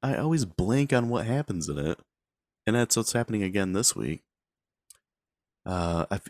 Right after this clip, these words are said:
he did something with, like, lie detectors, <laughs> like, learn how to, um, yeah, give lie detectors to people 'cause somebody was taking beer out of his fridge or something <laughs> like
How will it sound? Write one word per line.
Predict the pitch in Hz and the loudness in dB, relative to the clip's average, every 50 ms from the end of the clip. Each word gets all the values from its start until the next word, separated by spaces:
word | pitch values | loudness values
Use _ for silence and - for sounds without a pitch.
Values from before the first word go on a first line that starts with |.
| - _ | -14 _
he | - 123 123 | -4 -2 0
did | 127 151 131 | 2 2 4
something | - 160 147 - 127 | 2 2 2 2 0
with, | 110 104 - | 0 0 0
like, | 104 90 - | 0 0 2
lie | 87 80 80 85 85 | 2 2 2 2 2
detectors, | 95 101 - 113 117 - - 131 127 123 113 - - - - | 2 0 0 0 -2 -2 -2 0 0 2 4 4 4 4 2
<laughs> | |
like, | 110 92 - | 2 2 2
learn | 98 92 104 | 2 2 2
how | 101 101 101 101 | 2 2 2 2
to, | 92 87 85 82 82 85 - - 98 | 2 2 2 0 0 -2 -4 -4 -2
um, | 92 87 82 80 76 85 80 80 _ _ _ _ _ _ _ _ _ _ _ _ _ _ _ _ _ _ _ _ _ _ - | -2 0 0 -2 -2 -4 -6 -8 _ _ _ _ _ _ _ _ _ _ _ _ _ _ _ _ _ _ _ _ _ _ -2
yeah, | 90 87 | 0 0
give | 80 101 101 90 - - | 2 2 0 2 2 2
lie | 87 85 87 | 2 2 2
detectors | 87 90 - 104 95 - 110 107 98 | 0 0 0 0 -2 -2 -2 -2 -2
to | - 101 | -2 -2
people | - 107 107 107 - 107 107 104 101 | 0 0 0 2 2 2 2 2 0
'cause | - - 98 - | 0 0 2 2
somebody | - 101 92 - 101 | 2 2 2 2 2
was | 87 87 85 - | 2 2 0 0
taking | - 98 95 - 98 87 | 0 0 0 0 -2 -2
beer | 76 82 82 85 92 95 98 | 0 0 2 2 2 4 4
out | 92 90 | 2 2
of | 92 | 2
his | 85 85 - | 2 2 2
fridge | - - 95 92 98 98 101 | 2 2 2 2 2 2 2
or | 95 | 0
something | - - 95 92 - 98 - | 0 -2 -2 -4 -6 -6 -6
<laughs> | - - - | -6 -6 -6
like | 147 | -6